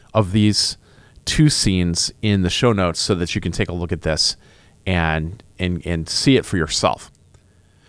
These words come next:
But now you're probably wondering, "Brian, what does any of this have to do with business continuity or crisis management or crisis communications or resiliency?" It has a lot to do with it. It has a lot to do with it because a lot of us aren't willing to go tell that strong story.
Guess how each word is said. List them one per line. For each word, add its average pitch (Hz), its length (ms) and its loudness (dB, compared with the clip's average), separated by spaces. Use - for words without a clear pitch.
But 127 80 2
now 156 100 6
you're 156 120 6
probably 131 220 4
wondering, 110 420 0
"Brian, 110 220 4
what 123 100 2
does 131 240 -4
any 120 160 4
of 107 80 4
this 98 140 -2
have 90 180 0
to - 80 -12
do 87 340 0
with 80 260 -4
business 85 280 -4
continuity 107 580 4
or 80 100 2
crisis - 500 -6
management 107 580 0
or 80 60 -4
crisis - 340 -6
communications 92 580 -4
or 82 60 -2
resiliency?" 73 540 -6
It - 100 -2
has 117 240 2
a 98 40 2
lot 92 320 2
to - 80 -10
do 73 140 -8
with - 160 -10
it. - 140 -16
It 104 60 2
has 147 160 8
a 135 40 6
lot 131 240 8
to 120 80 2
do 123 120 6
with 123 160 6
it 82 180 0
because 98 460 0
a 98 60 0
lot 107 320 8
of 101 120 2
us 73 400 0
aren't 127 260 2
willing 104 440 0
to 90 280 -6
go 95 400 2
tell 87 420 0
that 78 320 -2
strong 78 340 -2
story. 69 560 -6